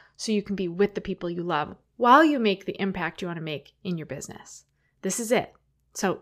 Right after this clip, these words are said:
don't wait, because we cap this thing. We don't accept unlimited people. So you can apply at elizabethhartke dot com forward slash maverick or check in the show notes. And you need to apply so that we can schedule a call to see if this is the right fit.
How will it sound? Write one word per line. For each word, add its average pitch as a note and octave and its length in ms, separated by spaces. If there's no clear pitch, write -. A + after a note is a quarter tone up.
don't G#3 240
wait, C4 320
because A3 280
we G3 200
cap - 360
this G3+ 160
thing. - 360
We G3+ 100
don't G#3 240
accept A#3 540
unlimited G#3+ 500
people. F#3+ 320
So G3+ 140
you F#3+ 120
can G3 140
apply G3 680
at F#3+ 100
elizabethhartke G3+ 1040
dot F#3+ 300
com F#3+ 340
forward G3+ 400
slash A3+ 400
maverick F3+ 600
or G3+ 60
check - 280
in G#3 80
the A3 40
show G#3 240
notes. - 480
And F#3+ 160
you F#3+ 80
need G3 220
to G3 120
apply G#3 540
so A#3+ 160
that G#3+ 100
we F3+ 60
can G3 160
schedule G3+ 420
a B3 60
call G3 300
to F3+ 80
see - 160
if F3+ 100
this F3 160
is F#3 60
the E3+ 100
right F#2 240
fit. - 220